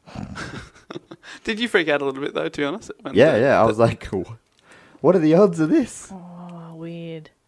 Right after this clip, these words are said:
Speaker 2: Like, the song before it was some sort of m-, minimalist dance, and the song after it was back to that weird sort of techno. But in the middle,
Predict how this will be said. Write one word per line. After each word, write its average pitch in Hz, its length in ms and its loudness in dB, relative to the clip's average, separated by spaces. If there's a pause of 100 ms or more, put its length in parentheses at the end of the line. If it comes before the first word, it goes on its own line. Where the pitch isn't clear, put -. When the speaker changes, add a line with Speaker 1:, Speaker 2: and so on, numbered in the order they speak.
(220)
Speaker 2:
Like, 135 200 -2
the 143 120 -2
song 160 320 -4
before 135 440 0
it - 100 -2
was 98 180 -2
some 117 160 -8
sort - 160 -8
of 101 80 -6
m-, 101 320 -10
minimalist 117 720 -4
dance, 107 600 -4 (120)
and 117 160 -4
the 120 60 -2
song 131 280 -2
after 110 480 0
it - 140 -8 (280)
was 120 120 -6
back 143 240 -2
to 147 120 -4
that 127 200 -2
weird 131 340 -4
sort 131 180 -4
of 113 100 -8
techno. 110 580 -8
But 143 120 -2
in 165 140 0
the 170 60 0
middle, 135 540 4